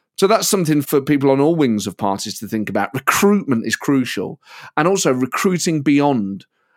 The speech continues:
I think the danger <laughs> with the whole Blairite thing is you go, "Well, if it looks and sounds like," so take David Miliband for an example. Really talented politician, super, super bright,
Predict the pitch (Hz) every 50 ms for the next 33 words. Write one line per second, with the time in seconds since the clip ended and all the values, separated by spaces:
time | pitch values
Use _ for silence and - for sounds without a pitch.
0 | - 147 196 277 262 240 - - 269 311 320 311 294 226 226 226 190 - - 170
1 | 120 107 117 - - - - _ _ _ - 143 143 131 131 165 170 143 151 151
2 | 147 143 139 139 135 139 160 160 143 131 117 110 127 123 127 143 139 131 131 123
3 | 123 - - - - _ _ _ _ _ - 233 240 180 107 90 - _ _ _
4 | _ _ _ _ _ _ _ - 175 139 180 170 - 175 185 226 226 - - 185
5 | 160 - 202 190 190 180 156 139 120 - - - - 160 214 208 208 - 220 214
6 | 165 196 175 156 160 156 160 156 151 131 120 110 98 - 110 107 101 - 107 98
7 | 95 95 - 92 85 - _ _ _ _ _ _ _ _ _ _ _ _ - -
8 | _ - 135 156 185 202 196 190 175 175 - 160 143 139 131 - - 117 - 123
9 | 117 113 101 - 110 101 - - 95 92 - _ _ - - - - - 208 214
10 | - - 170 - - 160 139 123 135 117 104 135 127 110 92 95 104 - - -
11 | -